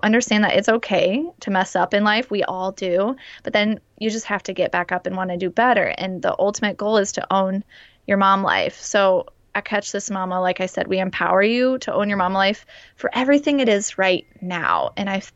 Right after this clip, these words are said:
firmly believe that it's only at that point where you, you know, face what's going on right now and take that gut check, um, where we embrace where we are right now, that we can then, you know, find peace in it. And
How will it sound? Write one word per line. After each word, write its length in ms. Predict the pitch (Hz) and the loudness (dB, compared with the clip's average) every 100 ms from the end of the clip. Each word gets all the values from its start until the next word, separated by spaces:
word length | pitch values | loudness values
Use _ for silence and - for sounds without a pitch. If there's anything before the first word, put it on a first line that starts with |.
| - | -2
firmly 340 | 214 214 220 | 2 4 2
believe 340 | 208 196 190 190 | 2 2 2 2
that 200 | - - | 0 0
it's 160 | 196 - | -4 -4
only 240 | 202 202 | -2 -2
at 120 | 202 | -2
that 200 | - - | -2 -6
point 360 | - 190 196 - | -6 -4 -4 -4
where 100 | 196 | -4
you, 240 | 185 180 - - - | -2 -4 -8 -12 -6
you 80 | |
know, 120 | 196 190 | -6 -4
face 320 | - 190 - | 0 0 2
what's 180 | 190 - | 0 2
going 240 | 190 190 | 2 2
on 120 | 180 | 2
right 140 | 180 - | 0 0
now 240 | 190 262 | 2 4
and 100 | 220 | 2
take 200 | 202 185 | 0 -4
that 220 | 165 110 - | -2 -2 0
gut 220 | 170 - | 0 -2
check, 500 | - 247 - - - - - - - | -4 -2 -4 -10 -20 -20 -20 -18 -10
um, 240 | 208 196 | -8 -2
where 120 | 202 | 0
we 120 | 196 185 | 2 0
embrace 500 | 175 185 190 226 - | 2 4 4 2 -4
where 240 | 202 196 202 | 0 2 2
we 140 | 196 | -2
are 200 | 185 196 | -2 -2
right 220 | 190 190 | -2 -4
now, 300 | 190 185 208 | -4 -4 -2
that 180 | 226 - | -2 -4
we 80 | 190 | -6
can 200 | - 190 | -6 -6
then, 280 | 180 180 202 - - | -4 -6 -8 -14 -18
you 80 | 190 | -10
know, 140 | 190 185 | -8 -4
find 260 | 190 185 | -4 -4
peace 340 | - 349 370 208 | 0 0 2 0
in 80 | 175 | 2
it. 240 | 135 - 202 | 0 0 0
And 340 | 202 196 | 0 -2